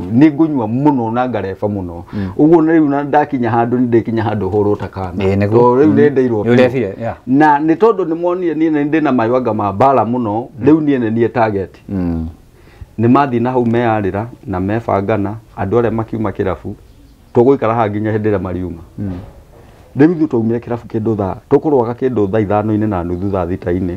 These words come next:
Speaker 2: Mm.
Speaker 1: Haya, kĩrabu twera-, eh, eh, yakinya thaa mũgwanja rĩ, twerana nĩ tũinũke ĩ. Rĩinũkĩro rĩ,
Speaker 2: Mm.
Speaker 1: nĩ wona hau ngorirwo rũgamĩte na ngari?
Speaker 2: Yes.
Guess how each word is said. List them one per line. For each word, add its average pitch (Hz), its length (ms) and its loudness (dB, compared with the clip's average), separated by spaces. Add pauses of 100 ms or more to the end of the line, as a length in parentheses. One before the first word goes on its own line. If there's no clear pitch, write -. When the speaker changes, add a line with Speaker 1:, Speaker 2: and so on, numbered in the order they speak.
Speaker 2:
Mm. 104 140 -8 (320)
Speaker 1:
Haya, 90 260 -6 (160)
kĩrabu 123 320 0
twera-, 120 400 2
eh, 117 120 -4 (100)
eh, 120 120 -4
yakinya 127 340 2
thaa 107 140 -2
mũgwanja 101 420 -2
rĩ, 87 160 -4
twerana 90 360 -6
nĩ 87 60 -10
tũinũke 85 400 -6
ĩ. 80 180 -12 (520)
Rĩinũkĩro 151 600 4
rĩ, 98 120 -2 (240)
Speaker 2:
Mm. 113 60 -18 (520)
Speaker 1:
nĩ 131 100 6
wona 170 160 4
hau 165 140 2
ngorirwo 151 340 0
rũgamĩte 143 420 -2
na 151 180 -2
ngari? 95 340 -8
Speaker 2:
Yes. - 320 -18